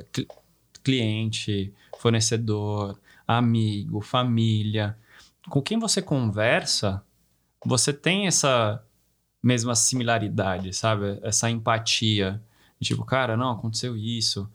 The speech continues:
Tal amigo, putz, foi internado, ficou sabendo, tal, como foi? Tá bem, não, tá bem, tá saudável, tal. Ah, falei com tal médico. Então, você acaba trocando mui-, muito. E, e até de comercial, assim, com amigos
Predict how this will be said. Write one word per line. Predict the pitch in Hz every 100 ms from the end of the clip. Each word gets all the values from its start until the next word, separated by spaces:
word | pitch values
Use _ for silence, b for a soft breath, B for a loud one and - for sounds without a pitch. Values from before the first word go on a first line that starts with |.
| b b b -
Tal | 110 117
amigo, | 110 117 120 113
putz, | 110 127 127
foi | - 110
internado, | 110 127 127 104 113 104
ficou | - 117
sabendo, | 123 107 104 131 120 101
tal, | - 110 120 107
como | 135 147
foi? | - 120 127 113 98 - _ _ _ _ _ _
Tá | 120
bem, | 120 120 131 123 101
não, | 120 127
tá | 107
bem, | 107 104 98
tá | 95
saudável, | 92 113 110 98 104 95 110
tal. | 107 104 101
Ah, | 127 120
falei | 117 113
com | 113
tal | - 127
médico. | 123 113 123 110 104 - 107 B B B B
Então, | -
você | 135
acaba | 139 151 165
trocando | 165 170 170 165 214 214 180
mui-, | 156 143 117 110
muito. | 131 135 113 110 98 - _ _ _ _ -
E, | 123 139 135
e | 131 131
até | 127 160
de | 175 196 - - - - - -
comercial, | - 139 165 165 - 165 151
assim, | 131 120 113
com | 120
amigos | 127 120 170 139 120 - -